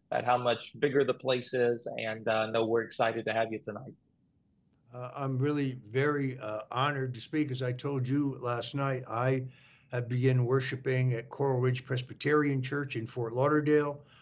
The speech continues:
Speaker 2: which was founded by the great, uh, Doctor D. James Kennedy. It was actually dedicated by Billy Graham. Uh, it, it's really changed my life in so many ways. It's an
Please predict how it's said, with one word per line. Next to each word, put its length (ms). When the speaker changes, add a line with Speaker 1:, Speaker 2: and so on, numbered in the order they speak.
Speaker 2:
which 280
was 400
founded 500
by 140
the 100
great, 420
uh, 120
Doctor 340
D. 240
James 380
Kennedy. 560
It 100
was 140
actually 320
dedicated 720
by 160
Billy 300
Graham. 580
Uh, 320
it, 220
it's 280
really 360
changed 360
my 160
life 300
in 100
so 320
many 280
ways. 460
It's 140
an 80